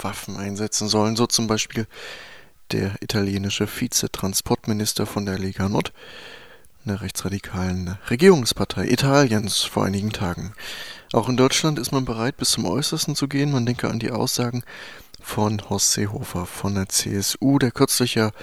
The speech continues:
vor begeisterten Anhängern dröhnte,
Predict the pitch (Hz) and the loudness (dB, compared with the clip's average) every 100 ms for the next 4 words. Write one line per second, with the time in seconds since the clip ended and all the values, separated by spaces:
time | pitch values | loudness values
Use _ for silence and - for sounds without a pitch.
0 | - - - - - - 110 110 - 110 | -14 -16 -18 -14 -8 -2 0 0 4 4
1 | 120 135 - 113 - 131 135 135 131 120 | 4 2 0 -4 -2 0 4 4 4 2
2 | 117 - 117 123 123 | 0 2 2 4 0